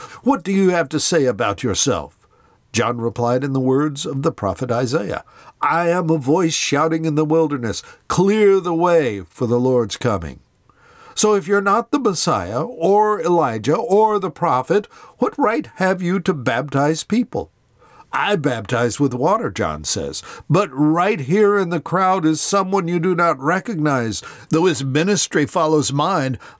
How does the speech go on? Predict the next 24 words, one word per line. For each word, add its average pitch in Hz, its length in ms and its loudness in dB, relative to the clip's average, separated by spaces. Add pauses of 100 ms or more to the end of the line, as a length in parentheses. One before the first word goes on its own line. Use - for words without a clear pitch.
I'm 185 340 2
not 131 260 0
even 135 280 2
worthy 147 420 2
to 156 120 0
be 143 220 2
his 147 180 0
slave 151 640 0
and 120 120 -4
untie 147 580 0
the 131 160 0
straps 147 640 -2
of 127 120 0
his 127 200 -2
sandal." 143 680 -8 (360)
I'm 190 160 -4
sure 202 300 0
that 135 220 -2
this 151 220 0
answer 135 360 0
was 107 180 0
a 117 60 0
little 123 260 0
perplexing 90 920 -6